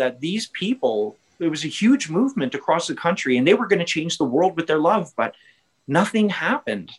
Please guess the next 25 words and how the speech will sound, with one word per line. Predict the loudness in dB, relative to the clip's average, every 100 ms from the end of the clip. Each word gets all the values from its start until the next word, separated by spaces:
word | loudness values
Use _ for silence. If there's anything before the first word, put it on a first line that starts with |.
| _
after | -2 -2 -2 -2
it. | -2 -6 _ _ _ -20 -20 _ _ 0
And | 0 2
the | 0 0 -2
reason | -2 0 -2 0
why | 2 2 0 -2
is | -4
because, | -4 -2 0 0 -2 -10 -16 _ _ _ _ _ _ -2
unbeknownst | -2 2 0 2 0 0 -6 -10
to | -6
these | -4 -4 -4 -10 -10
young | -2 0 2 -2
people, | -2 -2 0 0 0
it |
was | -2 0
very | 0 0
self-indulgent. | -2 -2 -2 -2 -6 0 0 0 -4 -10 _ -20 _ 2
They | 2
moved | 2 -2 0 2 2
away | 2 2 0 -2
from | -6 -8
society | -10 -8 -4 -4 -4 -6 -8 -8
and | -6
they | -2
explored | -2 -2 -10 -6 -2 4 4 4 0